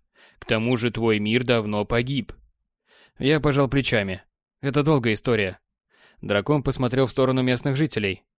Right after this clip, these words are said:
«Подойдите». Те тут же осторожно приблизились, боясь на него посмотреть. «Прошу простить меня, великий, но что за чудо произошло? Почему стало светло?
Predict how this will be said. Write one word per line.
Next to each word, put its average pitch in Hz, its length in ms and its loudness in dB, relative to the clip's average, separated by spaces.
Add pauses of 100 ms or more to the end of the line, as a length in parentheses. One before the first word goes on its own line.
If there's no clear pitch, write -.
(380)
«Подойдите». 120 920 0 (640)
Те 147 220 2
тут 147 220 4
же 139 100 4
осторожно 131 480 2
приблизились, 127 680 0 (100)
боясь 107 360 0
на 123 60 -2
него 117 180 2
посмотреть. 123 640 -2 (800)
«Прошу 202 420 2
простить 202 480 2
меня, 165 300 4
великий, 139 680 0
но 160 180 2
что 226 200 2
за 202 160 2
чудо 208 300 2
произошло? 151 800 2 (120)
Почему 175 400 2
стало 180 280 2
светло? 151 500 2